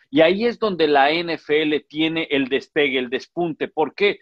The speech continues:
Porque va a adecuar su juego a la televisión. Cada que es, es un deporte que tiene pausas, tiene pausas constantemente y eso le beneficia a la televisión.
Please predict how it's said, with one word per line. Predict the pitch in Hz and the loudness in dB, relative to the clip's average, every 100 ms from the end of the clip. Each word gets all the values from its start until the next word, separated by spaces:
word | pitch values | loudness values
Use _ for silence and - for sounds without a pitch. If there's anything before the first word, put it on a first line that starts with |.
| _ _ - | _ _ 0
Porque | 165 - 160 | 0 0 -2
va | 160 220 | 0 0
a | |
adecuar | 220 208 - 180 190 175 | 0 -4 -2 2 2 0
su | - 160 | -8 -12
juego | - 202 220 131 110 - _ _ _ - | -2 2 2 0 -6 -10 _ _ _ -2
a | 131 | 0
la | 131 123 | 2 -2
televisión. | 143 127 123 117 113 - 143 117 92 _ _ _ _ | -4 -6 -6 -8 -10 -8 -8 -8 -12 _ _ _ _
Cada | 214 220 208 - | 2 2 2 -4
que | 175 | -10
es, | 180 185 - | -10 -16 -10
es | 202 | -8
un | 254 | -6
deporte | 226 214 202 175 | -6 -6 -8 -8
que | - | -10
tiene | 160 175 | -6 -6
pausas, | - 165 143 - 104 _ | 0 2 2 -4 -18 _
tiene | 160 165 | -12 -10
pausas | - 156 151 156 | -2 -2 -2 -12
constantemente | - 127 - 139 120 120 117 110 110 - - | -12 -14 -8 -10 -8 -10 -10 -10 -14 -14 -18
y | 147 196 | -2 0
eso | 214 | 2
le | 185 | 0
beneficia | 151 147 139 - 165 160 | 2 0 -4 -10 -10 -8
a | |
la | 131 - | -8 -8
televisión. | 117 113 110 139 123 | -10 -10 -8 -6 -4